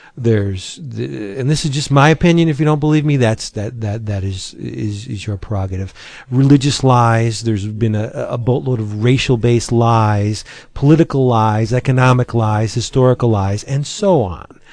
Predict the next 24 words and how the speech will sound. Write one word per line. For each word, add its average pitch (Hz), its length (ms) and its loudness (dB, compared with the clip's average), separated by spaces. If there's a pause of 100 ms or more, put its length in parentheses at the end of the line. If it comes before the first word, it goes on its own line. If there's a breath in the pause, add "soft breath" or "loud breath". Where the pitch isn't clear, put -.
(520 loud breath)
All 202 260 6
of 139 120 2
which 117 200 0
serve 110 540 0
to 139 120 -2
control. 151 800 -2 (840)
They 120 100 0
divide 107 520 2
us, 117 340 -4 (400 soft breath)
and 107 380 0
by 101 240 2
dividing 104 500 2
us, 120 280 -4
they 110 140 -4
makes 113 260 -2
it 120 120 -10
easier 131 400 2
to 147 80 0
conquer 202 480 -2
us. - 160 -14
They 123 120 -4
keep - 240 -2
our 120 100 2
minds 120 560 0